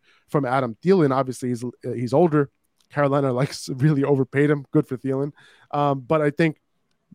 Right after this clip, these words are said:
this is a situation where Addison clearly steps into a wide receiver two role with a good quarterback on, you know, what could be a good offense.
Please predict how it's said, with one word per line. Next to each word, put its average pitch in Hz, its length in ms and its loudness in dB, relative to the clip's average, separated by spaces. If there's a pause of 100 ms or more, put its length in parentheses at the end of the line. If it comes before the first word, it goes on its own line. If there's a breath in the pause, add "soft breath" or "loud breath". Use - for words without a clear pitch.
(280)
this 139 100 -4
is 156 60 -10
a - 40 -10
situation 160 460 -2
where 120 100 0
Addison 135 300 -2
clearly 151 500 2
steps - 280 -8
into 127 420 -4
a 120 100 -4
wide 120 300 0
receiver 117 380 -6
two 202 200 2
role 147 380 4 (420 soft breath)
with 151 240 2
a 156 80 2
good 139 220 2
quarterback 185 640 0 (460)
on, 151 360 2
you 156 120 0
know, 143 80 4
what 135 180 0
could 160 140 2
be 143 100 0
a 135 40 2
good 131 200 0
offense. 123 640 -2